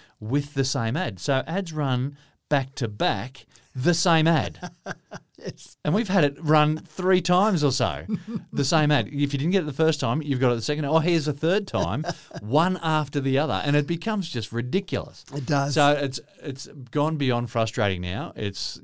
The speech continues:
Speaker 1: now, uh, yeah, something else.
Speaker 2: Yeah, and I think the reason they do that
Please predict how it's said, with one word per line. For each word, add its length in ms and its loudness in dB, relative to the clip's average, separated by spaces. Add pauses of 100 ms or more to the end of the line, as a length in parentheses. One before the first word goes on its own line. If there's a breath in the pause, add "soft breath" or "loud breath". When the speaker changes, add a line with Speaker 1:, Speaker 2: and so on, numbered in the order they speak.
Speaker 1:
now, 560 -2
uh, 460 -6
yeah, 140 -6
something 300 -10
else. 300 -14
Speaker 2:
Yeah, 300 -2 (100)
and 160 2
I 80 4
think 200 2
the 80 2
reason 200 4
they 80 2
do 200 0
that 300 0